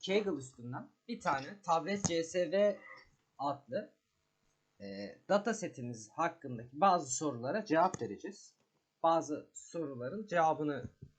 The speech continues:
vereceğiz. Öncelikle kütüphanelerimizi ekliyoruz. Burada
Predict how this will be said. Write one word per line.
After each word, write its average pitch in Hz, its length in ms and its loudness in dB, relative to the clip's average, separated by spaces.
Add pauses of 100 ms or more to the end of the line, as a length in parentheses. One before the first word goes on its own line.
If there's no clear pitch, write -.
(480)
vereceğiz. 110 580 -6 (340)
Öncelikle 220 560 0
kütüphanelerimizi 190 840 2
ekliyoruz. - 680 -2 (840)
Burada 131 500 -4